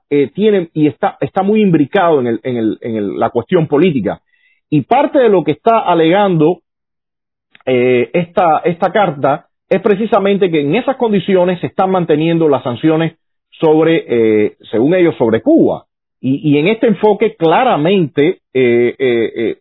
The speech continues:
obvia, lo dicen por ahí de medio tangencialmente, que no todos los problemas están determinados por la, la política hacia Cuba, pero evidentemente, eh, eh, jamás se meten a, a, a, a hablar de que en Cuba existe una tiranía que lleva sesenta y dos años,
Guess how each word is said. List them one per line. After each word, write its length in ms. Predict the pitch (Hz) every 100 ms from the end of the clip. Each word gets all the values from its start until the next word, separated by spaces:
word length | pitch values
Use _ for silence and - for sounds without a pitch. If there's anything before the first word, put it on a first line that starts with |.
| 90 -
obvia, 640 | 226 175 147 143 131 - _ _ -
lo 200 | 269 320
dicen 380 | 311 302 247
por 180 | 185 196
ahí 280 | 165 208 226
de 140 | 185
medio 360 | 147 139 139 131
tangencialmente, 920 | 135 131 117 - 175 156 214 233 180
que 80 | 143
no 120 | 127
todos 220 | 147 160 160
los 120 | 139
problemas 460 | - 127 160 160
están 420 | 131 - 147 143 151 _ _
determinados 680 | - 127 127 127 156 165 147
por 380 | - 156 160 165
la, 320 | 123 113 117 -
la 140 | 113
política 400 | 113 131 160 143
hacia 200 | - 156
Cuba, 440 | 339 330 185 208 - _ _ -
pero 220 | 202 196
evidentemente, 880 | 180 185 240 247 214 208 220 233 -
eh, 300 | 151 143 135
eh, 160 | 135 127
jamás 400 | 143 143 214 170
se 120 | 156
meten 340 | 151 175 185
a, 60 | 156
a, 340 | 139 123 120
a, 280 | 113 127 117
a 180 | - 120
hablar 340 | 117 127 156
de 120 | 160 135
que 60 |
en 100 | 117
Cuba 220 | 113 180
existe 320 | 151 - 175 175
una 140 | 160
tiranía 540 | 147 139 156 175 160
que 120 | 151 117
lleva 240 | 135 143
sesenta 300 | 135 135 123
y 40 |
dos 140 | 143 147
años, 360 | 185 170 175